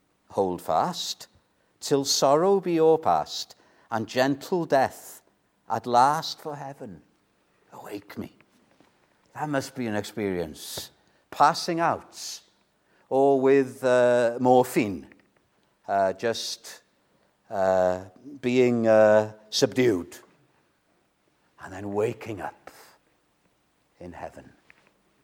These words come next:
seeing the face of Jesus Christ. So that's the hope, the word, and especially the death and resurrection, and then finally and quickly,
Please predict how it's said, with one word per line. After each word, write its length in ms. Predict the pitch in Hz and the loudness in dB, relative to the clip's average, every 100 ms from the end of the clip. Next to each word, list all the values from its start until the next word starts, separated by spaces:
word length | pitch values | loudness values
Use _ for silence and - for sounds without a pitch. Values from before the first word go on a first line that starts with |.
| _ | _
seeing 320 | - - 90 85 | -18 -12 -12 -12
the 80 | |
face 360 | - 85 80 - | -8 -8 -8 -14
of 80 | 80 | -14
Jesus 360 | 80 76 78 | -16 -16 -16
Christ. 600 | - 73 67 - - - _ _ _ _ _ _ _ _ | -12 -12 -10 -8 -10 -12 _ _ _ _ _ _ _ _
So 160 | - 120 | -4 4
that's 380 | 165 165 - | 4 4 -2
the 140 | - 120 | 0 4
hope, 320 | 101 80 - | 4 2 -4
the 140 | 131 | -4
word, 640 | 113 123 160 165 107 80 - - - | 2 6 8 6 4 -2 -14 -20 -6
and 360 | 127 139 139 123 | 2 2 2 -2
especially 520 | 120 - 147 143 175 120 | -6 2 2 2 -4 -4
the 100 | 107 | -4
death 720 | - 123 165 - - - - _ 120 | 2 6 6 6 -10 -20 -20 _ -8
and 140 | 117 | -2
resurrection, 560 | 135 127 127 120 - 120 | 0 0 0 -2 -2 -2
and 140 | 120 | 0
then 140 | 127 | 0
finally 680 | 117 139 131 131 110 92 107 | 2 4 4 2 0 -2 -4
and 240 | 110 104 | -6 -6
quickly, 460 | - 117 - 123 | -4 -6 -6 -10